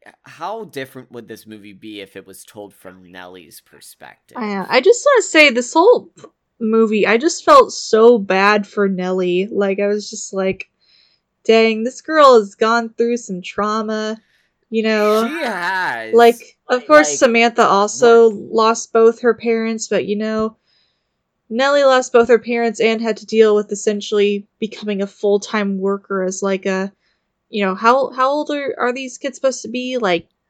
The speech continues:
Speaker 2: ten?
Speaker 1: I think, I think she's, like, ten.
Speaker 2: Yeah, and it's
Speaker 1: Yeah.
Speaker 2: like,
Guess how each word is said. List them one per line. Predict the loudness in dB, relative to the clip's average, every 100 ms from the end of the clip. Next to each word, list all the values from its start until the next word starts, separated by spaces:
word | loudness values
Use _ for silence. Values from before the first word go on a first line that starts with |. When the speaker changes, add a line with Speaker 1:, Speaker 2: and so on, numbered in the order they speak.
| _
Speaker 2:
ten? | -8 -4 -4 -4
Speaker 1:
I | -10
think, | -14 -14 -16 -20 _ _
I | -18
think | -18 -18 -14 -14
she's, | -14 -16 -14
like, | -16 -16
ten. | -20 -16 -12 -6
Speaker 2:
Yeah, | -2 0 0 0
and | -4 -6 -8
it's | -8 -4
Speaker 1:
Yeah. |
Speaker 2:
like, | -2 -2 -6